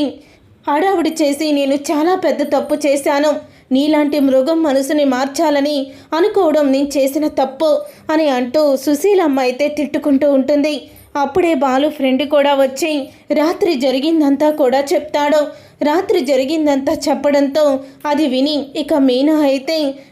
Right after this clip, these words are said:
బాలు ఏ తప్పు చేయలేదని తెలుసుకుంటుంది. ఇక బాలు మీనా దగ్గరికి వస్తాడు. మీనా దగ్గరికి వచ్చి, "చూడు మీనా, నువ్వు నేను రాత్రి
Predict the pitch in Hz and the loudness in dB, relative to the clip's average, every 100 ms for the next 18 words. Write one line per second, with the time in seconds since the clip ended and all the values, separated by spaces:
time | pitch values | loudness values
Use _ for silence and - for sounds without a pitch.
0 | - 262 277 370 381 262 269 285 302 311 | -4 0 2 4 2 2 -2 -2 -2 -2
1 | 302 302 269 294 302 262 262 285 285 262 | -2 -2 0 2 2 2 0 0 0 0
2 | 269 - 294 311 294 320 285 - - - | -2 0 0 2 -2 -2 -6 -12 -20 -8
3 | 359 339 247 247 262 294 294 269 - - | -4 -2 0 0 0 2 0 -2 -8 -4
4 | 277 339 403 359 285 233 277 285 294 294 | 0 2 2 0 -2 -2 -2 0 2 0
5 | - 302 294 302 302 - 285 262 285 302 | 0 0 2 0 -2 -6 -2 2 2 2
6 | 285 254 277 277 294 277 269 330 311 277 | 2 -2 -2 -2 0 0 0 -4 -2 -2
7 | - - - - 302 269 277 240 254 277 | -6 -20 -14 -2 0 2 2 2 0 -4
8 | 285 - _ _ - - 320 349 349 294 | -6 -18 _ _ -20 -6 -2 0 2 2
9 | 311 302 262 254 262 311 | 2 0 2 0 0 0